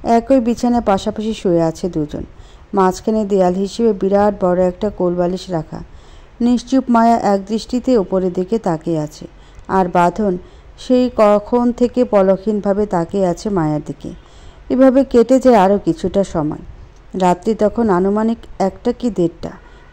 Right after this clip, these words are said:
বাঁধনের চোখটা লেগে এসেছিল প্রায়। হুট করে ঘুমটা ভেঙে যায়। প্রাণের মায়াকে দেখার জন্য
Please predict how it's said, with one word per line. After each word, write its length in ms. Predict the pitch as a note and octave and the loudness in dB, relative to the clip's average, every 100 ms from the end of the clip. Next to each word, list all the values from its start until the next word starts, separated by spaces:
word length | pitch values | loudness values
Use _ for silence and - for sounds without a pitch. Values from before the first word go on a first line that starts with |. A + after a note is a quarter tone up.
| G#3+ | 0
বাঁধনের 420 | G#3+ G#3+ A#3+ B3 | 2 2 2 0
চোখটা 540 | A#3+ G3+ G3+ A#3 F#3+ G3 - - | 0 -2 0 0 0 -2 -10 -10
লেগে 360 | G3+ F#3+ F#3 G3 | -2 0 2 0
এসেছিল 460 | F3+ G#3 - F3+ | 0 -4 -2 -2
প্রায়। 280 | E3 - D#3+ - - - - C4 | -2 -4 -10 -12 -20 -20 -4 0
হুট 180 | C4 - | 0 2
করে 200 | C4+ C4 | 4 4
ঘুমটা 380 | B3+ F#3 F#3 G#3 | 2 -2 2 2
ভেঙে 300 | F3 E3 D#3 | 2 0 0
যায়। 180 | - - - - - - | -6 -12 -18 -20 -20 -4
প্রাণের 400 | G#3 F#3+ G3+ G#3+ | 2 4 2 2
মায়াকে 420 | G3 F#3+ F#3+ G#3+ | 2 2 2 0
দেখার 380 | F#3+ F#3 G#3+ G#3+ | 0 0 0 -2
জন্য 240 | A3+ A3+ | 0 -2